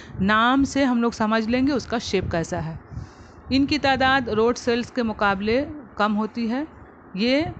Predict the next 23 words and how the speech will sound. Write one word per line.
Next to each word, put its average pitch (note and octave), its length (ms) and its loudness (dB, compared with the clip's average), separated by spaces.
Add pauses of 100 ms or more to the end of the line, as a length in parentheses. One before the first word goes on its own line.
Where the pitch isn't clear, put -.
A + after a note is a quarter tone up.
(320)
खलिए G#3+ 460 2 (160)
तेज़ C#4 260 2
रोशनी A3 420 0
में A3+ 180 -2
देखने G3 500 0 (160)
और F#3+ 200 2
रंगों A#3 400 2
को D#4+ 160 -4
पहचानने F#3+ 580 -2
में D4+ 120 -2
मदद E3+ 320 -4
करते E3+ 320 -6
हैं। E3+ 200 -6 (420)
रॉड A3 300 2
सेल्स C#4 520 0
और F#3 240 -2
कोन A#3+ 300 0
सेल्स A3+ 360 -2
से B3+ 220 0
असाबी F#3+ 560 -2
रेशे F#3+ 360 -2
निकलते E3+ 440 -6
हैं, E3+ 180 -6